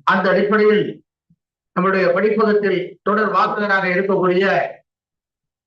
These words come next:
ஓய்வு பெற்ற பொறியாளர் மரியாதைக்குரிய ஐயா டி சு பன்னீர்செல்வம் அவர்கள் தங்களுடைய பிள்ளைகளுக்கும்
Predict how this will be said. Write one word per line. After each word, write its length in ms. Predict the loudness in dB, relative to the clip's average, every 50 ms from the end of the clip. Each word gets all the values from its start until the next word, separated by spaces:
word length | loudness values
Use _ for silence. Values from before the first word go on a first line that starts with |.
| _ _ _ _ _ _ _ _ _ _ _ _ _ _ _ _ _ _ _ _ _ _ _ _ _ _ 0
ஓய்வு 300 | 2 4 4 4 2 2 2
பெற்ற 260 | 0 2 2 0 0 0 -2
பொறியாளர் 580 | -2 0 0 2 2 2 0 0 0 -2 -4 -6 -10 -14 -18 _ _ _ _ _ _ _ _ _ _ _ _ _ _ _ _ _ _ _ _ _ _ _ _ _ _ _ _ _ _ _ _ _ _ _ _ _ _ _ _ _ _ _ _ _ _ _ -2
மரியாதைக்குரிய 720 | 0 2 4 4 4 4 2 0 0 2 2 4 4 4 4 2 0 0 -2 -6 -12 _ _ -8 -2 0 2
ஐயா 180 | 2 2 2 0 0 -2 -4 -8 -14 -18 -20 -20 -20 -20 _ _ _ _ _ _ _ _ _ _ _ _ _ _ _ _ _ -2
டி 120 | 0 0 0 0 0
சு 140 | 2 2 4 4 2 0 -4 -8 -12 -14 -18 -20 -10 _ -2
பன்னீர்செல்வம் 540 | 0 2 2 2 2 2 2 2 2 2 2
அவர்கள் 320 | 2 0 0 0 0 -2 -2 -6 -10 _ _ _ _ _ _ _ _ _ _ _ _ _ _ _ _ _ _ _ _ _ _ _ _ _ _ _ _ -4
தங்களுடைய 480 | -2 0 2 2 2 2 2 2 2 2 2 0 0 0 -2 -4 -6 -10 -14 -18 -16 -14 -14 -14 -16 -18 -20 -6 _ 0
பிள்ளைகளுக்கும் 760 | 2 2 4 4 4 4 2 0 0 -2 -2 -2 0 -2